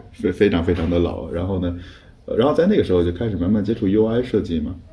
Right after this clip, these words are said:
在这个过程中，其-，二零零九年、一零年，其实是 iPhone 发布，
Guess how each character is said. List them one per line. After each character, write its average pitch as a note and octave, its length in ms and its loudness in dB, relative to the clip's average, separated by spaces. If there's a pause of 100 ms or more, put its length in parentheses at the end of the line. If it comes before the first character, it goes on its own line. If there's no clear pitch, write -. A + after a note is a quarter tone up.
(400)
在 D#3+ 160 4
这 G#3+ 180 2
个 E2 160 2
过 F#2+ 160 2
程 F2 160 -2
中， G2 160 -2
其-， - 240 -12
二 A2 160 0
零 F#2 260 2
零 F#2 180 0
九 F#2 140 -2
年、 D#2 200 -2
一 F#2+ 100 2
零 F2 220 0
年， D#2+ 180 -4 (380)
其 F#2 80 -2
实 G2 120 -6
是 F#2+ 160 -4
iPhone G#2+ 380 0
发 D2 180 -6
布， - 200 -10